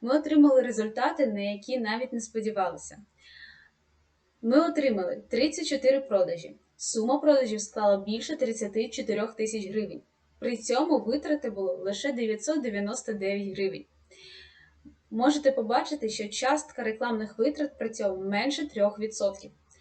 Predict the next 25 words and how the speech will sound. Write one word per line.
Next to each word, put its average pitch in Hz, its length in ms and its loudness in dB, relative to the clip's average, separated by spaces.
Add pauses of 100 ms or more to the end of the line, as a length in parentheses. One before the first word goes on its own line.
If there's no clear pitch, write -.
(240)
Для 247 180 8
порівняння 285 680 2
середньо 277 540 4
вважається 220 480 0
від 254 280 -4
п'яти 233 320 -2
до 214 100 -2
десяти. 202 580 -6 (280)
В 196 60 -10
нас 220 480 -2 (140)
було 311 440 2
менше 214 380 -2
трьох. - 420 -4 (3250)
Далі 240 480 4 (280)
ми 269 260 8
залишили 254 540 8
цю 294 180 4
компанію, 220 640 2
бюджет 240 420 6
був 208 160 -4
сто 294 220 -2
п'ятдесят 226 380 -2
гривень 202 460 -4
в 196 100 -14
день, 202 380 -2